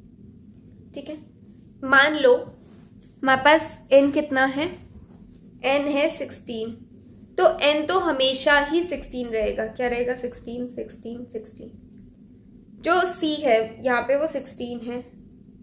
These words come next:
नहीं, जो सी है यहाँ पे वो है टू एन, ठीक है? यहाँ पे कितना हो जाएगा? फ़ोर एन।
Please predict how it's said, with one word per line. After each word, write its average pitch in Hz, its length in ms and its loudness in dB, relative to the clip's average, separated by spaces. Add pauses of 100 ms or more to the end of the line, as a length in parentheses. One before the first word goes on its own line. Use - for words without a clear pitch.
(140)
नहीं, 214 260 -12 (3750)
जो 302 140 0
सी 269 360 -8
है 214 180 -4 (540)
यहाँ 247 160 2
पे 269 140 2
वो 269 160 2
है 269 160 -2 (140)
टू 208 220 -8
एन, 190 140 -10 (840)
ठीक 320 140 -6
है? 170 100 -4 (480)
यहाँ 254 160 2
पे 294 120 0
कितना 294 260 -4
हो 277 60 -2
जाएगा? 294 260 0 (220)
फ़ोर 240 220 -4
एन। 226 180 -10